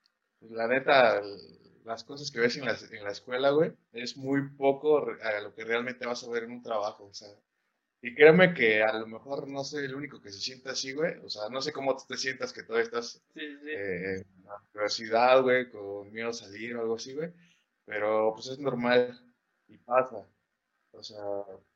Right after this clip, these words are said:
Speaker 1: pero, pues, lo que te puedo decir es que después de que egresas, güey, es otro mundo. O sea, aprendes muchísimo. Lo que nunca aprendiste en la universidad, lo aprendes así, en el mundo laboral, güey, o sea,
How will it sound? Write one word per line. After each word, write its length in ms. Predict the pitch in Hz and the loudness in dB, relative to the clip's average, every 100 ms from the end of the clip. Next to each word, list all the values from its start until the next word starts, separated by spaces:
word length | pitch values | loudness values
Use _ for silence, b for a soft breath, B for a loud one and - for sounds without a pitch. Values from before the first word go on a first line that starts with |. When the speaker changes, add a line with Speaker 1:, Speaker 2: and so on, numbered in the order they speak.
| _ | _
Speaker 1:
pero, 540 | 120 120 120 120 120 - | 6 10 10 10 6 -2
pues, 280 | - - 120 | -20 -20 -8
lo 120 | 117 | -2
que 120 | 117 | 0
te 120 | 117 | -2
puedo 260 | - 139 151 | -2 8 10
decir 340 | 127 143 151 | 8 4 -2
es 160 | 139 - | -2 -4
que 540 | 139 123 107 101 95 _ _ _ _ _ | -8 -8 -8 -10 -14 _ _ _ _ _
después 500 | 110 107 143 143 151 | -12 -10 6 8 10
de 840 | 151 135 117 110 107 104 104 101 _ | 10 10 10 8 6 2 -6 -16 _
que 120 | 113 | -8
egresas, 480 | 113 131 135 175 165 | 0 0 0 -2 -4
güey, 140 | 175 135 | -6 -10
es 120 | 131 139 | -12 -12
otro 220 | 127 117 | -8 -8
mundo. 320 | 120 123 104 | -8 -10 -12
O 40 | |
sea, 140 | 101 104 98 | -14 -18 -6
aprendes 880 | 113 - 143 156 175 170 175 - - _ | -4 0 2 4 2 0 -4 -14 -20 _
muchísimo. 840 | 123 120 120 165 170 123 107 101 101 110 | -10 -8 -6 -6 -6 -8 -8 -10 -8 -8
Lo 180 | 104 | -8
que 560 | - 113 110 110 110 113 | -4 -2 0 0 0 0
nunca 260 | 135 165 165 | -2 -2 -2
aprendiste 360 | 165 120 - 147 | -2 -6 -6 -8
en 60 | |
la 60 | 110 | -10
universidad, 560 | 104 98 120 127 165 | -10 -12 -6 -2 0
lo 80 | 117 | -2
aprendes 600 | 110 - 127 - - - _ _ _ _ _ _ | -6 -6 -8 -8 -12 -16 _ _ _ _ _ _
así, 580 | 101 95 127 127 120 - _ | -12 -10 0 2 2 -4 _
en 260 | 107 104 104 | -20 -20 -16
el 140 | 101 | -14
mundo 300 | 110 117 120 | -10 -2 2
laboral, 400 | 113 98 98 104 | 2 2 -2 -6
güey, 120 | 101 95 | -8 -16
o 40 | |
sea, 120 | - | -20